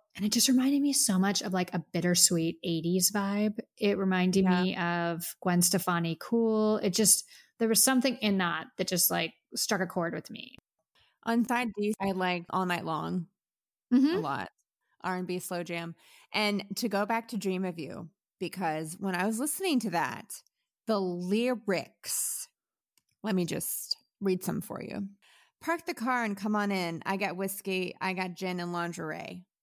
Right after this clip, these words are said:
Speaker 2: Girl, girl.
Speaker 1: <laughs> It's Charity's aesthetic, you guys.
Speaker 2: <laughs> I was like,
Speaker 1: It's Charity's aesthetic. <laughs>
Speaker 2: <laughs> I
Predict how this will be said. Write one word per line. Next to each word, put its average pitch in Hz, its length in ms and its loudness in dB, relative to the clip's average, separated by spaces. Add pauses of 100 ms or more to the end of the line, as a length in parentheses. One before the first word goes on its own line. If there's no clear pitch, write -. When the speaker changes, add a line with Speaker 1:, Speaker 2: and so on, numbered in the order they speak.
(180)
Speaker 2:
Girl, 220 680 0 (640)
girl. 175 420 -6
Speaker 1:
<laughs> - 60 0 (1500)
It's - 140 -4
Charity's 214 480 2
aesthetic, 165 480 -4
you 156 60 -12
guys. 160 520 -4
Speaker 2:
<laughs> - 100 -8 (880)
I 440 80 -6
was - 480 -4 (200)
like, - 100 -4 (540)
Speaker 1:
It's 208 220 2
Charity's 214 380 2
aesthetic. 170 560 -6
<laughs> - 40 -4
Speaker 2:
<laughs> 339 1800 -2
I 415 460 -4